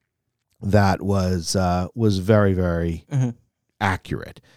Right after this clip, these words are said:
Speaker 1: And accurate, I think, initially in, in the early years when he was trying to do the right thing, but every time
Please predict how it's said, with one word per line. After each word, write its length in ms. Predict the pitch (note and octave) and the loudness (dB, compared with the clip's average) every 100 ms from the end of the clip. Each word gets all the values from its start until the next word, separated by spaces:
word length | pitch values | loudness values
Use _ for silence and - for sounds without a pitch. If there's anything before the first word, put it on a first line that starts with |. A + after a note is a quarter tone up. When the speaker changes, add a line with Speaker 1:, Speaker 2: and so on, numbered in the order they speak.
| _ _ _ | _ _ _
Speaker 1:
And 260 | A2 G#2+ G#2 | 2 2 2
accurate, 580 | G#2 A2 A#2 A#2 A2+ - - | 0 2 2 2 2 2 0
I 140 | A2+ | -2
think, 320 | - B2 G#2 - | 2 -2 -2 0
initially 840 | A#2 A2+ B2 A#2+ - G#2 G2+ F#2+ F#2 | 2 4 6 4 4 4 4 2 -2
in, 200 | G#2 G2+ | -4 -4
in 120 | - G#2 | -4 -4
the 140 | G#2+ | -2
early 360 | - C3 C3+ A2+ | 6 8 8 6
years 500 | F2 F2 D#2 D#2 - | 4 0 0 -2 -2
when 240 | F2 E2+ | -2 -2
he 200 | E2 G2+ | -2 0
was 180 | E2+ E2+ | 0 -2
trying 640 | - - A#2 B2 C3+ B2+ | -4 -2 4 6 8 6
to 120 | A2 F#2+ | 4 2
do 140 | F#2 | 4
the 140 | F2+ | 4
right 260 | F2+ E2+ D#2 | 4 4 0
thing, 300 | - E2 D#2 | 0 0 0
but 160 | E2 - - | -2 -4 2
every 360 | A2+ G#2 A#2+ | 2 4 2
time 560 | A#2 G#2+ G#2 G2+ F#2+ | 2 2 2 4 2